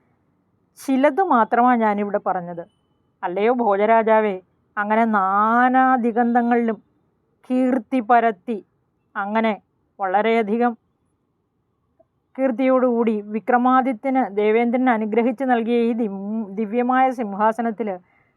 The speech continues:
ആരോഹണം ചെയ്യാനാണ് അവിടുന്ന് ഈ കാലുയർത്തി വെച്ച് വന്നിരിക്കുന്നത്. അതിൻ്റെ ഒന്നാമത്തെ പടിയിലാണ് ചവിട്ടാനായി അങ്ങ് കാലുയർത്തിയിരിക്കുന്നത്.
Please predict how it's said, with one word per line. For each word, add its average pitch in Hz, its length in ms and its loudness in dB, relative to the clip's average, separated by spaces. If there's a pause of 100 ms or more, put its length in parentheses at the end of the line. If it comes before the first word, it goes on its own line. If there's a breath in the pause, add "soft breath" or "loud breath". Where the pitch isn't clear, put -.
(280)
ആരോഹണം 214 580 2
ചെയ്യാനാണ് 247 520 4
അവിടുന്ന് 226 720 0
ഈ 220 180 -6
കാലുയർത്തി 226 680 4
വെച്ച് 226 400 -2
വന്നിരിക്കുന്നത്. 196 880 -2 (580)
അതിൻ്റെ 214 300 2
ഒന്നാമത്തെ 247 520 2
പടിയിലാണ് 240 960 0
ചവിട്ടാനായി 214 960 -2
അങ്ങ് 202 380 -4
കാലുയർത്തിയിരിക്കുന്നത്. 190 1080 -4